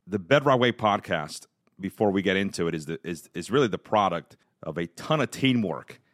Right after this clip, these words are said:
a ton of hard work behind the scenes, of people who care, people who embody the Bedrock Way, people who have passion,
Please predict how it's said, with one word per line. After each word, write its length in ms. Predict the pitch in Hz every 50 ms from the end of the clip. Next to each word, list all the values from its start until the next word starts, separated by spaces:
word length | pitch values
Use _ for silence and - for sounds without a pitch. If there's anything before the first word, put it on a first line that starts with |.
| _ _ _ - -
a 100 | 85 90
ton 360 | _ _ - - - 175 180
of 80 | 151 -
hard 260 | 131 131 127 110 95
work 220 | 90 101 95 -
behind 320 | - 92 80 80 85 87 80
the 60 | 78
scenes, 560 | - - 82 78 76 76 78 76 - - - _ _ _ _ _ _ -
of 260 | 98 101 85 85 90 - _ -
people 220 | - 175 156 143
who 120 | 120 110
care, 640 | - - - - 117 120 117 110 101 95 85 76 67
people 320 | _ - 139 139 151 143
who 280 | 113 110 110 101 - - _
embody 920 | - 110 104 95 92 80 76 76 82 - 98 101 107 110 117 110 104 98 90
the 140 | 82 92 85
Bedrock 540 | 76 71 101 92 82 82 90 82 82 -
Way, 360 | 82 85 80 80 80 78 76 _ _ _ _ _ _ _ -
people 260 | 135 135 123 160 139
who 200 | 101 123 120 107
have 240 | 104 98 90 - _
passion, 680 | - - - 104 101 98 - - - 85 78 76 71